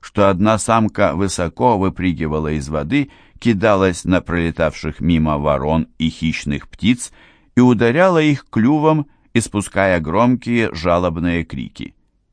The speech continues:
В неволе при достаточно заботливом уходе чомги выживают целыми месяцами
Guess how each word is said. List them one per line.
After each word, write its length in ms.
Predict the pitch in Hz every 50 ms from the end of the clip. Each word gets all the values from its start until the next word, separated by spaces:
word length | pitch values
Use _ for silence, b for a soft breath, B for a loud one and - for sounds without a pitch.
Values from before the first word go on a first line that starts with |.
| _ _ _ _ _ _ _ _
В 100 | - -
неволе 580 | 127 202 196 139 113 123 139 143 143 143 139 -
при 160 | - 95 95
достаточно 640 | 82 85 82 - - 87 82 - 80 - - 82 80
заботливом 640 | 76 87 78 73 78 78 73 - 76 73 73 76 76
уходе 540 | 69 - - 67 67 65 65 73 90 110 b b b b b b b b
чомги 440 | - - 139 175 190 190 156 165 151
выживают 680 | 117 113 110 92 92 98 87 104 123 123 120 - -
целыми 440 | - - 101 107 101 104 101 101 101
месяцами 880 | 92 95 98 90 - - 71 65 - - 73 67 69 71 80 92 117 -